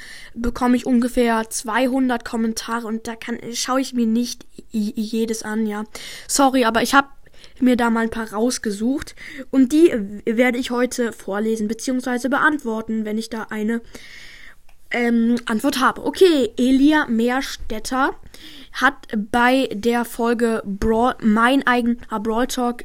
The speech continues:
ähm, geschrieben, „U-, Ulti hast du f-, f-, vergessen. Nur so als Info bitte anpinnen.“ Also, ja, die Ulti habe ich tatsächlich ge-, vergessen von Chainsaw. Ähm,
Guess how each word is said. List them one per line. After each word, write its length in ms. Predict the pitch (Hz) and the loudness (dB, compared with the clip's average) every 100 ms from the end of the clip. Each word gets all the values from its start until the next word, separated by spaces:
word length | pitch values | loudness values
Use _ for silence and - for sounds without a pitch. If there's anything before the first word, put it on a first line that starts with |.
| - - - | -16 -20 -10
ähm, 380 | 233 220 226 220 | -6 -4 -4 -4
geschrieben, 580 | 220 226 220 - 233 240 - - - | -6 -8 -6 -4 -2 -4 -8 -18 -10
„U-, 140 | 247 - - | -10 -10 0
Ulti 440 | 262 294 - 381 494 - - - - | 2 2 2 2 2 -2 -20 -20 -4
hast 260 | 277 294 - | 0 0 2
du 180 | 302 294 | 0 0
f-, 240 | 233 - | -6 -6
f-, 300 | 269 247 262 | -8 -8 -4
vergessen. 760 | 262 254 254 247 220 202 233 226 | -2 2 2 0 -2 -6 0 2
Nur 220 | 277 302 | 2 2
so 200 | 285 269 | 0 0
als 200 | 254 247 | -2 -2
Info 420 | 233 220 - 220 | -4 -4 -2 -2
bitte 640 | 202 214 196 - 214 214 - | -2 -4 -6 -8 -8 -8 -8
anpinnen.“ 960 | - 208 226 240 220 208 208 208 208 208 - - - - - - - | -6 -2 -2 -2 -4 -4 -4 -4 -6 -8 -12 -18 -18 -18 -18 -14 -2
Also, 400 | 226 262 240 233 | 0 2 2 2
ja, 240 | 233 247 | 2 0
die 160 | 240 247 | -2 -2
Ulti 260 | 269 269 | 0 0
habe 180 | 240 247 | 0 0
ich 60 | 240 | -2
tatsächlich 800 | - - - 269 - 240 - - | -6 -4 -2 0 0 -2 -4 -4
ge-, 220 | 240 233 - - | -4 -4 -8 -18
vergessen 960 | - 240 233 226 - 214 240 233 269 269 | -8 -4 -2 -4 -6 -4 -2 -2 -2 -2
von 200 | 247 226 | -2 -2
Chainsaw. 760 | - 240 247 269 - 226 254 349 - - - - - - | 0 0 0 -2 -4 -4 -4 -8 -16 -18 -18 -18 -10 -2
Ähm, 380 | 277 277 285 | 2 2 0